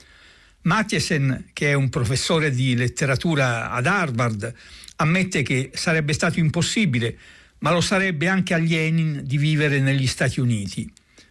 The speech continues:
Un anno dopo si sarebbe ucciso gettandosi dal dodicesimo piano di un albergo di Boston,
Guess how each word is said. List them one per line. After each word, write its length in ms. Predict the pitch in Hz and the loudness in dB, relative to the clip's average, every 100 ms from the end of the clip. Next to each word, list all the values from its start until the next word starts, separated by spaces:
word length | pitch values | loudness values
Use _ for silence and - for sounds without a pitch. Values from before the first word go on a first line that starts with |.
| _ _ | _ _
Un 140 | - 160 | 0 2
anno 180 | 165 165 | 4 2
dopo 500 | 156 135 143 139 - - - - _ | 2 0 0 -4 -4 -18 -20 -20 _
si 160 | - - | -8 -4
sarebbe 420 | - 151 156 139 | 0 0 0 0
ucciso 580 | 143 - - 170 135 123 | -2 -2 0 2 2 0
gettandosi 920 | 110 110 - 156 156 131 123 127 117 - - - - | -2 -4 -2 0 0 0 0 -2 -4 -8 -20 -20 -4
dal 200 | 127 127 | 0 2
dodicesimo 640 | 135 131 120 160 143 139 | 2 0 0 0 2 0
piano 360 | - 151 156 139 | 0 0 0 0
di 100 | 120 | 0
un 120 | 131 | 2
albergo 520 | 127 123 147 151 127 | 2 2 0 0 0
di 140 | 127 135 | 0 0
Boston, 720 | 131 139 127 - - 135 | 2 2 0 -2 -2 -2